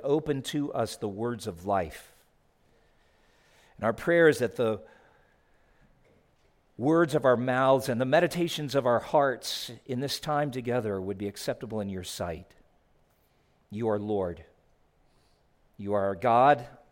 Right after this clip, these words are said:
our shepherd, our redeemer, our king. And so we pray that you would establish your dominion in our hearts, that by the powerful Holy Spirit you would speak,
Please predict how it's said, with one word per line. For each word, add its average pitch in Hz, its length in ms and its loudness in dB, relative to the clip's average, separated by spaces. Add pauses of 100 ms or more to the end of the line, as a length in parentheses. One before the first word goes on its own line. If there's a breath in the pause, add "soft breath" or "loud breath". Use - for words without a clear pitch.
(100)
our 87 80 -18
shepherd, 131 480 -4
our 95 120 -4
redeemer, 101 600 -4 (260)
our - 100 -6
king. 98 360 -8 (2000)
And 101 80 -16
so 110 160 -8
we 104 100 -8
pray 131 280 2
that 113 180 -4
you 127 80 -6
would 120 100 0
establish 143 680 0
your 151 100 -2
dominion 131 640 -4
in 113 180 -6
our 107 160 -4
hearts, - 560 -10 (1400)
that 90 100 -20
by 101 160 0
the 110 80 -4
powerful 135 540 2
Holy 139 280 0
Spirit 170 640 0 (580 soft breath)
you 98 140 -10
would 98 140 -8
speak, - 560 -8